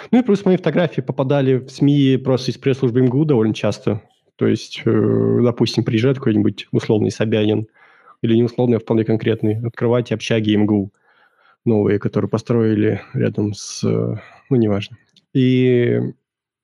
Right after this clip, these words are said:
эта новость, э, я там присутствую, я этот кадр делаю, и потом, соответственно, фотографию забирают М Г У и публикуют, э, в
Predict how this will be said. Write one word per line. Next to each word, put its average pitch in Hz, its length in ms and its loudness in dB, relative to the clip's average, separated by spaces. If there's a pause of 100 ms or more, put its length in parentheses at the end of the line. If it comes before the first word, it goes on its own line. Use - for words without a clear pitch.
(880)
эта 147 220 -2
новость, 214 680 0
э, 117 640 2
я 120 120 4
там 110 160 0
присутствую, 156 640 2
я 117 100 2
этот 110 300 -2 (280)
кадр 117 300 0
делаю, 160 560 2
и 120 160 -2
потом, 151 340 0
соответственно, 127 440 -2
фотографию 117 540 0
забирают 113 420 0
М 113 100 0
Г 117 100 2
У 202 240 2 (720)
и 139 100 4
публикуют, 131 840 2 (200)
э, 117 40 -4
в 60 960 -4